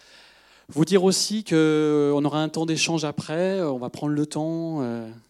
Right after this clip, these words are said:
de digérer le film et de, et de le retraverser ensemble par des questions, si vous avez envie. Et je vous demanderai juste, ben, un peu comme, euh, comme chaque fois, comme vous faites, parce que vous êtes un public averti, quoi qu'il en soit, mais un film comme celui-ci, ben, je vous propose un lâcher-prise total, c'est-à-dire qu'à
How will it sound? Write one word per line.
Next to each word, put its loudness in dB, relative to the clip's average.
de -10
digérer -4
le -6
film -6
et -2
de, -4
et -8
de 2
le 4
retraverser -4
ensemble -6
par -6
des -8
questions, -2
si -8
vous -8
avez -6
envie. -10
Et -4
je -2
vous -2
demanderai 0
juste, -8
ben, -2
un -6
peu -8
comme, -4
euh, -2
comme -8
chaque -6
fois, -6
comme -12
vous -8
faites, -8
parce -16
que -18
vous -12
êtes -12
un -12
public -8
averti, -12
quoi -10
qu'il -12
en -12
soit, -10
mais -10
un -2
film -4
comme -8
celui-ci, -4
ben, 0
je -6
vous -8
propose -4
un -2
lâcher-prise -6
total, -8
c'est-à-dire -18
qu'à -18